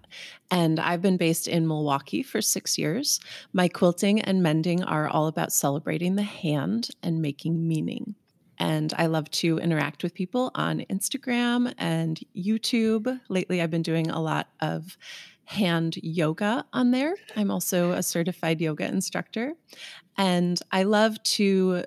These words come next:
work with hand stitching. So I do a lot of running stitch, whip stitch, ladder stitch, and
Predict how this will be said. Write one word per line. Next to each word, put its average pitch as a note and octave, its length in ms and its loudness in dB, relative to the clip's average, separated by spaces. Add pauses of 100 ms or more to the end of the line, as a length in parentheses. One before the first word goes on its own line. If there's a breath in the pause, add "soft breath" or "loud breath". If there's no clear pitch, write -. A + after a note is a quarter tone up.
(140)
work F#3+ 680 -2 (140)
with F3+ 160 0
hand E3+ 380 2
stitching. - 580 -6
So F3 220 0
I D3+ 80 2
do D#3 200 -2
a D3+ 40 0
lot D3 220 0
of - 120 -12
running A#3 320 4
stitch, G#3+ 460 0
whip F3+ 240 -6
stitch, - 480 -2
ladder D#3+ 340 0
stitch, - 640 -2 (520 loud breath)
and D#3+ 360 0